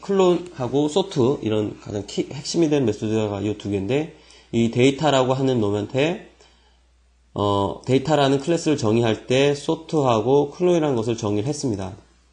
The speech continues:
근데 이 데이터라고 하는 것 안에 내용을 보게 되면 자기 자신을 복제해서 새로 만드는 거죠. 아까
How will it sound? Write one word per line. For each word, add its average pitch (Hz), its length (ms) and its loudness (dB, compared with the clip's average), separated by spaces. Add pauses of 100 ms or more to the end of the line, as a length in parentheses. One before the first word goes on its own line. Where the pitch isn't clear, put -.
(920)
근데 131 160 6
이 139 60 6
데이터라고 147 580 4
하는 139 140 4
것 131 160 0
안에 104 240 0
내용을 110 300 2
보게 101 180 -2
되면 131 480 0 (840)
자기 151 300 4
자신을 170 380 4
복제해서 156 880 4
새로 190 200 0
만드는 117 320 2
거죠. 104 200 -2
아까 139 400 -2